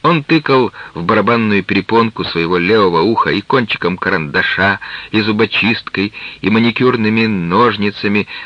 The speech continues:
надеясь таким образом оживить слух, но не добился ничего, кроме небольшого воспаления уха.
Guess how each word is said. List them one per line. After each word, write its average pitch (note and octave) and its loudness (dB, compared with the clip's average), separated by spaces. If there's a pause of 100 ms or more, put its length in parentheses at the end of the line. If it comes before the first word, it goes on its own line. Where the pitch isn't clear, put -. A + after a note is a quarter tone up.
(120)
надеясь F#2+ 2
таким F#2+ -2
образом F#2 0
оживить G2 -2
слух, F2 -6 (500)
но C3 -2
не A#2+ 0
добился F#2+ -2
ничего, G#2 -2
кроме F#2+ 0 (280)
небольшого G2 2
воспаления D2+ -4
уха. - -8